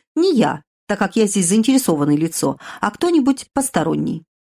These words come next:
Позвав Симона и служанку, Рамира приказал им подписаться под документом.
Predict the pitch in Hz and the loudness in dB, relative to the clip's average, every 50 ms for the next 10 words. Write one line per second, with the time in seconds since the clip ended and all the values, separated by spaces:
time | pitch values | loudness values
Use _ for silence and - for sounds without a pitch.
0 | - - - - - _ - 208 208 202 208 208 196 - - - - 185 175 175 | -20 -20 -20 -20 -16 _ -6 -4 -2 0 0 0 0 -2 -2 -2 0 0 2 2
1 | 165 160 156 - - - - 165 151 185 226 269 294 285 - 262 240 - 190 196 | 2 0 0 -2 -2 -2 -2 -2 0 0 2 2 0 2 2 0 0 0 0 2
2 | 196 214 247 269 285 269 226 220 - 180 170 214 220 226 220 214 226 226 - - | 2 4 4 2 2 0 -2 -2 0 0 0 2 2 2 2 0 -2 -2 -2 -4
3 | 220 - - 151 139 - - 139 - 156 156 151 147 - 165 151 143 135 131 135 | -2 -2 -2 -2 -2 -2 -6 -4 -4 -4 -4 -4 -4 -4 -2 -2 -2 -2 -4 -6
4 | - 143 - 170 | -8 -10 -12 -12